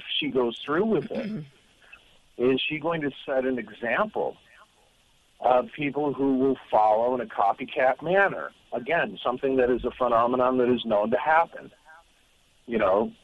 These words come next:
or we, some people are very afraid to even talk about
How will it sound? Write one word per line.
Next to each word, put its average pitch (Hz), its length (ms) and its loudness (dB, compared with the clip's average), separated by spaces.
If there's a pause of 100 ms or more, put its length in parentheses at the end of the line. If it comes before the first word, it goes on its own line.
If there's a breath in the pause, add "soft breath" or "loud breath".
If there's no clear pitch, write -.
or 113 160 2
we, 117 500 0 (380)
some 156 160 0
people 151 280 2
are 131 100 2
very 139 380 2
afraid 139 420 -2
to 139 40 0
even 143 240 -2
talk 165 320 0
about 123 240 0